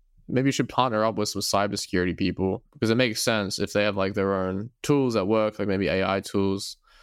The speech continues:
I mean, that, that would be really great. It's a difficult game, and I think the private transaction stuff has made it a lot harder, especially for the rugs. That's, like, the major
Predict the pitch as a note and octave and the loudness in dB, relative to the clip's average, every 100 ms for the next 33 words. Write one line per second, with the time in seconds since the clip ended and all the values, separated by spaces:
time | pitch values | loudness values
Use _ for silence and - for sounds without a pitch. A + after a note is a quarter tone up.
0 | _ A2+ G#2+ G#2+ - G#2+ A2 G#2 G2 G2+ | _ -2 2 0 2 0 2 0 0 0
1 | G2+ G2 G2 - D#3 G#2 G#3+ G3 F3 C3 | 0 0 0 -2 -4 -2 -2 0 0 2
2 | C#3 G#2 G2+ G#2+ F3+ F3+ D#3 B2+ A#2+ B2 | 2 2 0 0 0 -2 0 0 0 0
3 | B2 G#2 G#2 G#2 A#2 - A#2 A2 - - | -2 0 0 0 -6 -2 0 0 -4 -2
4 | A2+ A2+ G#2+ G#2+ - G2+ G#2 G#2+ B2+ _ | 0 2 2 0 0 0 0 -2 -8 _
5 | A#2+ - A2+ - B2+ - A#2+ F#2+ F#2+ A#2 | -6 -2 0 0 -4 0 0 2 0 0
6 | - F#2+ A2 - A2 F#2+ F2+ G#2 A#2 A#2 | -2 -2 0 0 2 2 0 0 0 0